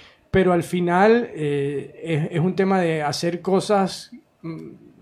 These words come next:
de forma más eficiente y permitirle a la gente utilizar su capacidad cerebral para hacer otro tipo de trabajos y otro tipo de cosas. Así que yo creo que es, es parte de, del progreso infrenable del que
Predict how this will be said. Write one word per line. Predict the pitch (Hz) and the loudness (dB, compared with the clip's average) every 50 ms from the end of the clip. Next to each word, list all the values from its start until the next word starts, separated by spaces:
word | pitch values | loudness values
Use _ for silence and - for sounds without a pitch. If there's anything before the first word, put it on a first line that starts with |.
| - - | -20 -14
de | - 156 156 | -12 -12 -8
forma | - 170 165 175 170 | -6 -6 -4 -4 -2
más | 175 175 160 | -2 0 0
eficiente | 175 165 165 156 151 - - 214 214 214 214 202 247 | -2 -2 -4 -8 -8 -4 2 2 2 2 2 -2 -4
y | 208 | -2
permitirle | 190 175 170 170 160 165 180 180 190 196 | -2 -2 -2 -4 -4 -2 -2 0 0 0
a | 190 | 0
la | 180 160 | 2 0
gente | 147 170 190 180 180 180 202 196 | 0 0 0 0 0 2 2 2
utilizar | 185 - 190 180 156 139 - 185 170 170 | 2 2 -2 -6 -6 -4 -4 -6 -6 -6
su | - 202 196 | -6 -6 -6
capacidad | 190 196 - 160 147 - 180 165 143 | -4 -4 -6 -6 -6 -6 -6 -6 -6
cerebral | 131 - 190 175 165 160 156 165 170 175 | -4 -4 -4 -2 -2 -2 -2 -2 -2 -2
para | 180 190 175 165 | -4 -4 -4 -4
hacer | 135 151 160 160 160 - - _ _ _ _ | -4 -4 -4 -4 -6 -8 -14 _ _ _ _
otro | - 165 175 170 185 180 160 | -6 -6 -4 -4 -4 -6 -4
tipo | 175 165 156 175 | -4 -4 -2 -2
de | 170 160 | -4 -4
trabajos | 156 151 139 139 143 151 151 139 175 180 151 | -4 -6 -6 -6 -4 -4 -4 -4 -4 -4 -6
y | 143 143 135 | -6 -6 -8
otro | 135 139 139 147 147 | -10 -10 -10 -12 -12
tipo | 139 151 139 139 135 | -12 -12 -12 -12 -12
de | 131 | -12
cosas. | 131 - 127 135 135 - - - _ _ _ _ _ _ _ _ _ _ _ _ _ | -12 -14 -14 -16 -16 -18 -20 -20 _ _ _ _ _ _ _ _ _ _ _ _ _
Así | _ - - | _ -16 -12
que | - 165 | -8 -6
yo | 180 180 175 | -4 -4 -2
creo | 185 185 | -2 0
que | 185 190 | 0 0
es, | 156 - - - - - - - - _ _ _ | -2 -2 -6 -16 -20 -20 -20 -20 -20 _ _ _
es | - 190 160 143 | -8 -6 -6 -6
parte | 143 - - 185 180 175 170 170 196 | -4 0 2 4 4 4 4 2 4
de, | 190 185 180 175 170 160 147 143 147 - - | 4 4 4 4 2 2 0 -2 -4 -6 -8
del | 156 151 160 151 151 147 | -6 -4 -4 -4 -4 -4
progreso | - 156 156 160 156 156 151 151 - 190 | -4 -2 -2 0 0 0 -2 -2 -2 -4
infrenable | 175 175 - 160 151 151 151 156 160 165 170 180 180 175 170 160 151 147 143 139 139 143 | -4 -2 -4 -4 -4 -2 -2 -2 -2 -2 -2 0 0 0 0 0 0 -2 -4 -6 -8 -10
del | 143 165 165 156 151 151 | -12 -10 -10 -8 -8 -8
que | - 165 151 147 - - 160 156 | -6 -4 -4 -4 -4 -6 -10 -12